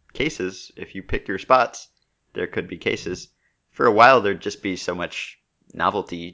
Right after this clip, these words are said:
to it, <laughs> and the runner wouldn't know what was going on, and he'd worry that there was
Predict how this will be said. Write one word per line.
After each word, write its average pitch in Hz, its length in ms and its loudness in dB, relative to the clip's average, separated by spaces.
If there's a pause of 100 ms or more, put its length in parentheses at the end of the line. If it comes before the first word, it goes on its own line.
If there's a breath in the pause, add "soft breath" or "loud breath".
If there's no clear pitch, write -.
to 85 140 -4
it, 87 280 -4
<laughs> - 60 -20
and 98 300 -8 (140)
the 98 100 -4
runner 90 240 -4
wouldn't 92 240 -6
know 87 140 -2
what 87 100 -4
was 85 160 -10
going 87 240 -4
on, 120 240 4
and 92 100 -6
he'd 87 220 -10
worry 90 260 -2
that - 180 -12
there 92 120 -6
was 92 240 -12